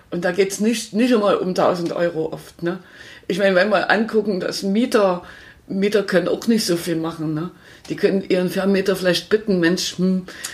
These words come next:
aber sollten sie auch wieder, <laughs> man weiß ja nie, wie, wie wird was umgelegt, sollten sie schon dem Eigentümer überlassen. Aber, äh,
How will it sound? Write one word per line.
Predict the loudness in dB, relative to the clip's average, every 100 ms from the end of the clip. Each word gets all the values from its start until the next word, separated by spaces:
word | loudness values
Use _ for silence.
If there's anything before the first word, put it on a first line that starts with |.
| -10 -2
aber | 0 2 2 0 -6 -20 -2
sollten | 2 2 2
sie | 0
auch | 0
wieder, | 0 0 -2 -8 -20 -20 _
<laughs> | -2 0 -6 -10 -8 -8 -6
man | -2 0 2
weiß | 0 2
ja | 0
nie, | 2 0
wie, | -2 -6 -10 -2
wie | 2 2 0 -2 0
wird | -2 0
was | -2 -2 -4
umgelegt, | 0 2 4 2 0 -4 _ -20 -20
sollten | -6 0 0 0
sie | -2
schon | 0 -2
dem | -2 -4
Eigentümer | -2 -2 -2 -4 -2 -2
überlassen. | -2 -4 -4 -6 -6 -6 -6 -12 -16 -6
Aber, | 0 2 0 -4 -20 -4
äh, | -2